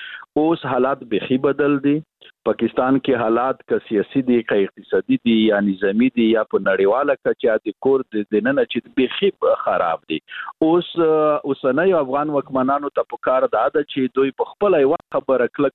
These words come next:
ودرېږي چې دوی په افغانستان کې څوک نشته. فکر نه کوم هم چې داسې څوک به وي چې په دومره لویه کچه وجنګېږي. شته هم نه. نو مهمه خبره دا ده چې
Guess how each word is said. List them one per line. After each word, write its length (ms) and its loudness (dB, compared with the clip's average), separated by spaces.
ودرېږي 520 0
چې 60 0
دوی 260 2
په 140 -4
افغانستان 580 -2
کې 140 -8
څوک 260 2
نشته. 260 -2
فکر 420 -2
نه 60 0
کوم 340 0
هم 140 -2
چې 120 -2
داسې 280 -2
څوک 200 0
به 80 2
وي 160 2
چې 140 -6
په 100 2
دومره 240 2
لویه 260 2
کچه 300 -2
وجنګېږي. 680 -2
شته 140 -2
هم 260 2
نه. 160 0
نو 220 2
مهمه 460 0
خبره 420 -2
دا 240 -2
ده 160 -2
چې 300 0